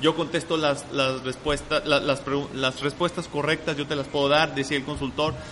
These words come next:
Y también decía, eh, de alguna manera vamos a encontrar cómo resolver este problema para ti.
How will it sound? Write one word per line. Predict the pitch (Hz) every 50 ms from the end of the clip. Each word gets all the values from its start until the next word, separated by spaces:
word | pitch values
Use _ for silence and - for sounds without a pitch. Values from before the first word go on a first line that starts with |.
| - - -
Y | 175 180
también | - 180 170 170 180 185 190 190
decía, | 180 180 170 - 180 170 170 175 175 175 170 - - - - - - - -
eh, | - 147 143 143 139 139 139 139 135 131 - - -
de | 147
alguna | 143 143 139 160 170 175
manera | 170 160 147 147 147 156
vamos | 151 156 156 160 156 -
a | 160
encontrar | 151 - 143 139 135 139 139 143 147 147 143 - - - - - -
cómo | 156 147 147 151 151
resolver | 147 156 143 - 143 135 127 127 135 131 135
este | 131 131 - 143
problema | 135 127 127 127 131 135 131
para | 127 127 123 120 120
ti. | - 139